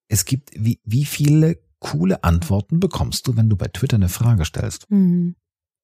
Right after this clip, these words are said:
Speaker 2: Oder in Facebook-Gruppen,
Speaker 1: Ja.
Speaker 2: zu welchen Themen auch immer, ne? Also da, wo man wirklich merkt, wie auch Community-Lernen funktioniert, das ist ja großartig.
Speaker 1: Und das Abgefahrene an informellem Lernen ist,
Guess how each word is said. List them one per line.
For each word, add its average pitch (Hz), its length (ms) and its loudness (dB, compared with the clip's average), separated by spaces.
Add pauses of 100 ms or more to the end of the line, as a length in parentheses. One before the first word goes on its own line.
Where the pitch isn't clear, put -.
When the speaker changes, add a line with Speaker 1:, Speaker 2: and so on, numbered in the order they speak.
(560)
Speaker 2:
Oder 185 180 2
in 175 80 2
Facebook-Gruppen, 170 1120 0 (240)
Speaker 1:
Ja. 139 140 2
Speaker 2:
zu 139 140 0
welchen 202 320 0
Themen 202 340 0
auch 165 160 -2
immer, 233 300 0
ne? 180 220 0
Also 175 160 0
da, 170 140 0
wo 170 60 -2
man 170 200 2
wirklich 170 300 -4
merkt, 175 520 0
wie 180 160 -2
auch - 160 -4
Community-Lernen 165 1200 2
funktioniert, 143 680 -4
das 156 100 -6
ist - 140 -8
ja 151 100 -2
großartig. - 880 -4 (800)
Speaker 1:
Und 120 100 2
das 110 120 2
Abgefahrene 147 460 2
an 127 40 2
informellem 98 500 4
Lernen 80 460 4
ist, 156 380 -4